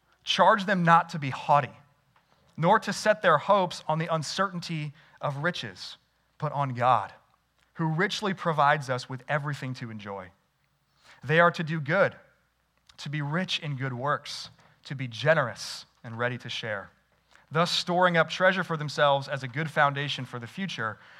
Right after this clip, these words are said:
so that they may take hold of that which is truly life. O Timothy, guard the deposit entrusted to you.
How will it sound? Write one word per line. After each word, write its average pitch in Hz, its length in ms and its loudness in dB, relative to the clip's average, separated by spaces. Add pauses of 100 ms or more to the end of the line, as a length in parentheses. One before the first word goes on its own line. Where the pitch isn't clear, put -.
(240)
so - 120 -6
that 147 160 -2
they 160 140 0
may 147 100 -4
take 165 380 -8
hold 160 420 -2
of 117 160 -10
that 131 260 2
which 131 200 -10
is 117 100 -12
truly 113 580 -12 (360)
life. - 420 -16 (1500)
O 160 200 0
Timothy, 139 680 -6 (480)
guard 175 460 6
the 180 80 -2
deposit 160 640 2
entrusted 131 600 -6
to 113 120 -16
you. 101 240 -14